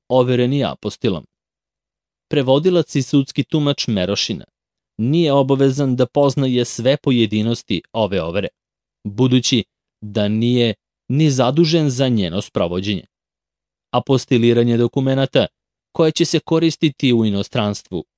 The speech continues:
u našoj zemlji vrše predsednici ili ovlašćene sudije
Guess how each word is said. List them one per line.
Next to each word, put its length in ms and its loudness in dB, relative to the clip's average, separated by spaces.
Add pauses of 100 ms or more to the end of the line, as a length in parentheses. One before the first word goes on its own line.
(160)
u 140 -8
našoj 400 -2
zemlji 360 2
vrše 400 2 (460)
predsednici 760 -2 (460)
ili 260 4
ovlašćene 640 0
sudije 480 -2